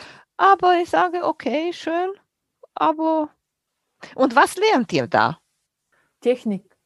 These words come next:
Speaker 2: Techniken, verschiedene Techniken, so wie, wie, wir nähen verschiedene Blöcke für unsere Improv-Quilt.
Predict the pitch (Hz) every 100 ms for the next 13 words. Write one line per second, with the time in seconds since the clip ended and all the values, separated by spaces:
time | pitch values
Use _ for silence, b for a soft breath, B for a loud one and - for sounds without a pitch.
0 | _ _ _ 262 285 311 285 233 214 247
1 | 233 302 285 302 285 294 302 294 240 220
2 | 214 196 226 226 202 214 220 220 214 220
3 | 220 208 B B B 214 214 233 233 214
4 | 269 240 247 233 196 233 254 - 226 -
5 | _ _ _ _ - 180 214 220 214 214
6 | 196 185 170 - _ - 262 233 220 208
7 | - 107 _ _ _ 214 214